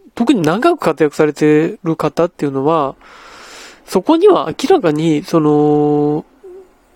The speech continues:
コントの、コント心であるとか、演技力とか、その、その即興の、うん、何かに近い、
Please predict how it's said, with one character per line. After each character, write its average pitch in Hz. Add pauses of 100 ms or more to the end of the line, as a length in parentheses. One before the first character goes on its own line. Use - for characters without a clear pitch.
(260)
コ 294
ン 277 (880)
ト 220
の、 240
コ 254
ン 262
ト 262
心 226
で 147
あ 143
る 139
と 147
か、 185
演 180
技 202
力 185
と -
か、 156 (420)
そ -
の、 143 (240)
そ -
の 147
即 - (120)
興 254
の、 262 (380)
う 233
ん、 208
何 202
か 190
に 208
近 214
い、 147